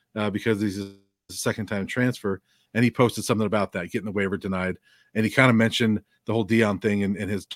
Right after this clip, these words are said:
tweet. Uh, but I, I quote tweeted that, and I said, uh, that this is kinda crappy, that,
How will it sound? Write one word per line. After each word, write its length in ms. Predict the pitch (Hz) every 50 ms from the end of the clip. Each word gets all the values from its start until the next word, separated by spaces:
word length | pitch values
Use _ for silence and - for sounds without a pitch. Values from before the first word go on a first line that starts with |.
| - -
tweet. 320 | - 117 107 101 98 - _ _ _ _ _ _ _ _ _
Uh, 120 | 104 101
but 160 | 90 104 120 127
I, 200 | 147 170 165 - -
I 160 | 117 131 139 - - _ _ _ - 113 -
quote 300 | - - 139 139 123 -
tweeted 300 | - 135 123 113 113 101
that, 220 | 110 110 127 113
and 120 | 117 110 107
I 80 | 107
said, 400 | 98 - - 120 113 110 104 104 - _ _ _ _ _ -
uh, 320 | 110 107 104 104 104 95 104
that 180 | 104 104 -
this 200 | - 123 110 -
is 100 | 107 -
kinda 220 | - 127 113 107 98
crappy, 440 | - 123 120 123 123 - 160 175 165
that, 220 | 123 110 98 -